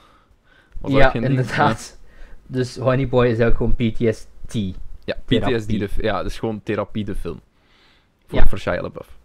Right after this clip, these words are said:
Speaker 1: <laughs>
Speaker 2: Voor
Speaker 1: Eh,
Speaker 2: mij een rewatch?
Speaker 1: Voor mij niet, want ik had hem nog niet gezien. Het stond wel op mijn watchlist, dus, eh, ik ben blij dat ik hem, eh,
Speaker 2: Ik
Speaker 1: gezien heb uiteindelijk.
Speaker 2: Ik had die dan begin dit jaar, <laughs> to-, toen we nog naar de bioscoop mochten gaan, Jeff. <laughs> Do you remember?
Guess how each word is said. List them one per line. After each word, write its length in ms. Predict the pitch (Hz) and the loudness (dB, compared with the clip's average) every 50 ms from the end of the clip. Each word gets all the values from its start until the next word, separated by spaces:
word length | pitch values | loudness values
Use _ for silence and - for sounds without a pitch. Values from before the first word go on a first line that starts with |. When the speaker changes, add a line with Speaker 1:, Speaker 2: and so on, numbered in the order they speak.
| _ _ | _ _
Speaker 1:
<laughs> 440 | 156 139 - - 117 - - - - - - - - _ _ _ _ - - - - - - - - - - - - - | -4 -4 -2 -4 -6 -6 -6 -8 -18 -20 -20 -20 -20 _ _ _ _ -20 -20 -20 -20 -20 -20 -10 -6 -6 -6 -6 -8 -6
Speaker 2:
Voor 100 | - 170 | -2 0
Speaker 1:
Eh, 60 | - - | 2 4
Speaker 2:
mij 140 | 156 190 | 4 4
een 140 | 208 202 175 | 4 2 2
rewatch? 540 | 156 160 185 202 247 285 - - - - - - - _ _ - | 0 0 0 0 -2 -2 -4 -8 -12 -14 -16 -16 -20 _ _ -14
Speaker 1:
Voor 120 | 117 113 | -10 -8
mij 160 | 120 127 127 | -6 -6 -6
niet, 480 | 107 95 92 95 - - - - - _ _ | -6 -8 -10 -12 -12 -16 -20 -20 -20 _ _
want 160 | 87 85 - | -16 -16 -12
ik 60 | 87 | -10
had 100 | 90 87 87 | -10 -10 -10
hem 100 | 82 85 | -10 -12
nog 80 | 90 | -12
niet 100 | 82 - | -14 -14
gezien. 140 | - - - | -16 -16 -18
Het 100 | - 101 - _ _ _ _ - - - | -18 -20 -20 _ _ _ _ -20 -6 -2
stond 80 | - - | 2 2
wel 180 | 160 165 180 180 | 4 2 2 -2
op 80 | - | -2
mijn 140 | 127 117 104 | -6 -6 -4
watchlist, 540 | 92 90 - - - - 92 - - - - | 0 2 4 4 4 4 4 2 0 0 -6
dus, 140 | 87 85 82 | -12 -10 -8
eh, 140 | 82 80 80 | -8 -8 -8
ik 160 | 85 92 - | -10 -8 -8
ben 120 | - 85 | -6 -4
blij 120 | 85 85 82 | -4 -2 -4
dat 100 | 85 95 | -4 -4
ik 80 | 95 | -6
hem, 120 | - 87 87 | -8 -10 -10
eh, 80 | 92 92 | -8 -8
Speaker 2:
Ik 100 | - 147 - | -8 -8 -8
Speaker 1:
gezien 240 | - 95 - 82 85 | -10 -14 -14 -12 -14
heb 120 | 95 - | -8 -4
uiteindelijk. 400 | - - - 98 104 107 113 - - - - - - - - - - - - - - _ - _ _ | -4 -4 -4 -4 -8 -8 -8 -8 -8 -10 -12 -14 -10 -8 -6 -6 -6 -8 -10 -12 -18 _ -20 _ _
Speaker 2:
Ik 140 | - 117 - | -14 -6 -2
had 160 | 160 139 - | 0 2 2
die 380 | - 135 131 127 127 123 123 120 | 2 0 0 -2 -2 -2 -2 -2
dan 460 | 117 120 117 117 117 117 117 113 107 117 | -2 -2 -2 -2 -2 -2 -4 -6 -6 -6
begin 180 | - 117 123 123 | -4 -4 -2 -2
dit 140 | 127 120 | -4 -4
jaar, 300 | 131 156 120 123 123 - | -2 -2 -2 -2 -4 -6
<laughs> 0 | |
to-, 240 | - - - - - - | -10 -10 -10 -10 -10 -8
toen 120 | - 143 | -6 -4
we 60 | 139 | -2
nog 100 | 135 139 | -2 -2
naar 120 | 143 143 131 | -2 -2 -2
de 60 | 123 | 2
bioscoop 460 | 127 156 151 - - - 151 147 - | 2 2 2 2 0 2 4 6 6
mochten 300 | - 135 - - - 139 | 6 6 6 6 6 6
gaan, 180 | 127 131 131 135 | 6 2 -2 -2
Jeff. 360 | 120 135 - - - - - 117 - | 2 4 4 4 4 2 2 0 0
<laughs> 160 | 175 156 131 | 0 0 2
Do 80 | - 127 | 2 2
you 160 | 123 127 127 127 | 2 2 4 6
remember? 480 | 117 120 120 123 123 117 113 120 147 | 6 8 8 8 8 6 4 0 -2